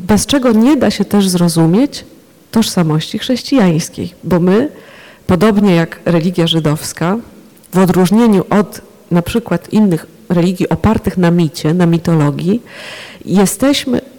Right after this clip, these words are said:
religią opartą na wydarzeniu historycznym, na wydarzeniu, na działaniu Boga w historii, który działał najpierw na etapie Starego Testamentu, a potem zechciał wejść w historię, e,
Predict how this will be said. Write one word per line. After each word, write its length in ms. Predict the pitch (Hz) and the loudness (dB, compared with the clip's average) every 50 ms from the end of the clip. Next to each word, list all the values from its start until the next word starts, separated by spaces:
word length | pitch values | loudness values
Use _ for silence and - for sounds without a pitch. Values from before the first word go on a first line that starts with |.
| - - | -8 -4
religią 560 | 180 175 170 165 180 185 185 - 165 165 - - | -2 0 0 0 0 -2 -2 0 -2 -2 -2 -2
opartą 540 | 156 156 - 170 160 165 - - - 156 175 | -6 -4 -2 0 0 0 -2 -2 -4 -2 -2
na 140 | 170 170 | 0 0
wydarzeniu 640 | 165 175 180 165 160 175 170 175 202 202 175 160 156 | 0 0 0 0 0 0 2 2 2 2 2 2 0
historycznym, 920 | - - - - - - - 151 156 156 156 - - - - - 160 165 165 - _ _ _ - - - - - - | 0 -2 -6 -8 -6 -4 -2 0 0 0 0 -2 -4 -6 -6 -6 -6 -8 -10 -14 _ _ _ -20 -20 -20 -18 -6 -2
na 280 | 180 175 175 175 170 - - - | 0 2 2 2 0 -2 -4 -10
wydarzeniu, 880 | 165 156 180 190 156 190 180 175 165 175 202 220 247 254 254 262 262 - - - | -6 -4 -2 0 0 2 2 2 2 2 2 2 4 4 4 2 2 0 0 0
na 180 | 180 175 175 170 | 2 2 2 2
działaniu 580 | - 180 170 170 175 202 233 254 247 247 233 | 2 2 2 4 4 4 4 4 2 2 2
Boga 340 | 190 175 226 233 214 214 220 | 2 2 2 2 2 2 0
w 60 | 214 | 0
historii, 760 | - - 190 - - - - 208 180 170 139 123 139 175 175 - - - - - - - - - - - - - - - - - - - | -2 -6 -8 -8 -6 -4 0 0 2 2 0 0 -2 -4 -6 -6 -8 -18 -20 -20 -20 -20 -20 -20 -20 -18 -18 -16 -16 -16 -10 -8 -8 -6
który 360 | - - 208 196 180 180 - | -2 0 2 4 4 4 2
działał 600 | 185 - 202 185 185 180 175 165 151 160 151 160 175 - - - - - - - - - - - | 2 2 4 4 4 4 4 4 4 2 0 0 -4 -8 -14 -20 -20 -20 -20 -20 -20 -20 -10 -4
najpierw 480 | - 165 165 165 165 - - 151 156 - | 0 2 4 4 2 2 0 -2 -2 0
na 140 | 160 151 143 | -2 -2 -2
etapie 340 | 139 - - - - - - | -2 -2 -4 -4 -4 -6 -6
Starego 400 | - - 127 135 151 175 175 180 | -6 -4 -4 -4 -2 -2 -2 -2
Testamentu, 640 | - 202 190 - - 180 185 196 202 208 240 214 | -2 -4 -4 -4 -2 0 0 0 0 0 0 0
a 80 | 151 170 | -2 0
potem 420 | - 165 160 - 156 156 170 - | -2 -2 -2 -2 -2 -2 -2 -4
zechciał 400 | - 147 160 - - 175 170 165 | -4 -6 -6 -4 -2 -2 0 0
wejść 380 | 151 151 170 180 208 208 - - | 2 2 2 2 2 0 -2 -4
w 40 | |
historię, 540 | - 196 185 - - 160 147 147 - - - | -4 -4 -4 -2 0 0 0 0 0 0 -2
e, 40 | 202 | -2